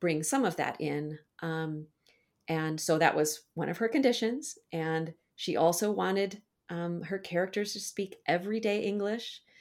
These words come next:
um, instead of just taking things right from the King James. And, um, and then, uh, she really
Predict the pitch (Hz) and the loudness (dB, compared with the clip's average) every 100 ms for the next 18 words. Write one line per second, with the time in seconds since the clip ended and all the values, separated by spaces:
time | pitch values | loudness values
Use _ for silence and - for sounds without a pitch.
0 | - - _ - 175 165 165 180 175 202 | -20 -20 _ -6 -2 0 2 0 4 6
1 | 196 214 214 214 208 - - 185 196 196 | 8 6 2 0 0 -2 0 0 0 -4
2 | 202 190 185 175 180 - 190 180 - 180 | -4 -4 -4 0 0 0 -2 -4 -4 -4
3 | 180 170 170 180 196 - - _ _ _ | -2 -2 -2 -2 -6 -10 -16 _ _ _
4 | _ _ _ _ _ - _ _ _ _ | _ _ _ _ _ -20 _ _ _ _
5 | 180 175 170 170 170 165 - - 175 165 | -2 0 2 0 0 -4 -8 -10 -6 -2
6 | 160 156 151 151 - _ _ _ _ _ | -2 -4 -6 -10 -14 _ _ _ _ _
7 | - 165 160 160 175 170 165 165 160 _ | -8 -6 -4 -2 0 0 0 -2 -6 _
8 | _ _ _ _ _ 175 165 - 196 180 | _ _ _ _ _ -6 -4 -2 -2 0
9 | 190 185 180 180 175 | 2 2 2 0 -2